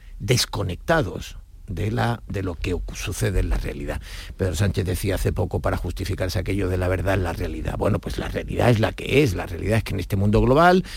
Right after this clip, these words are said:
Europa no deja de firmar acuerdos. Ahora estaba gestionando el de Mercosur, los tiene con el norte de África, en fin, los tiene con todo el mundo. Entonces, claro, los, eh,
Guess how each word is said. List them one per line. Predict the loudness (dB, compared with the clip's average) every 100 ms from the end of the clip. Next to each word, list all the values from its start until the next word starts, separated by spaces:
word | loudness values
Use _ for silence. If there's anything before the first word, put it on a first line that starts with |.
| -4
Europa | 0 2 2 2
no | 0
deja | 0 0
de | 0
firmar | 0 2 4 2
acuerdos. | 2 0 2 2
Ahora | 0
estaba | 0 0
gestionando | 0 -2 -2 0 0
el | 2
de |
Mercosur, | 2 0 0 4 6 6 6 -2 -6
los | -4
tiene | 0 0
con | 2 2
el | 2
norte | 4 4 6
de | 6
África, | 4 2 -2
en |
fin, | -2 -2
los | -4 -4
tiene | 0 2 4
con | 4 4
todo | 6 6
el | 4
mundo. | 4 4 2 -2 -8 -10
Entonces, | -6 -4 0
claro, | 2 4
los, | 4 2 0
eh, | 0